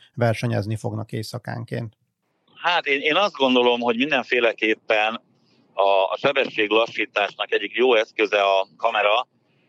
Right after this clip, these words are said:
Speaker 2: hiszen hogyha nem csak mér az a kamera, és nem csak büntet, hanem a büntetéseket egy kicsiket átgondolva, és megfelelő módon szankcionálják az ilyen gyorshajtásokat. Tehát én azt gondolom, hogy egy kicsikét jobban, vagy a visszaesőkre egy picikét jobban odafigyelve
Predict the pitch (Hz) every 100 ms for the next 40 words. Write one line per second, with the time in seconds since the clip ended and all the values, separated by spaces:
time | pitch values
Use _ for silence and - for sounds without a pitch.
0 | _ 113 - 120 117 113 113 117 117 113
1 | 156 156 127 120 127 123 113 110 113 110
2 | 107 120 - _ _ _ - 143 156 123
3 | 101 117 113 123 120 113 107 160 175 123
4 | 113 - 110 113 113 - - 117 120 123
5 | 127 117 110 107 104 107 135 _ _ _
6 | _ - 131 170 - 117 110 110 117 110
7 | 107 - 143 147 - 113 101 95 92 90
8 | - 92 95 92 92 95 92 - 90 -
9 | 90 - 90 117 127 _ _ _ 101 101
10 | - 113 120 113 117 110 110 107 104 _
11 | _ _ _ - 147 143 123 113 110 -
12 | 127 151 - 123 123 110 - 104 127 123
13 | 117 113 117 110 113 110 - 113 113 110
14 | - 113 113 110 107 107 110 107 107 104
15 | 104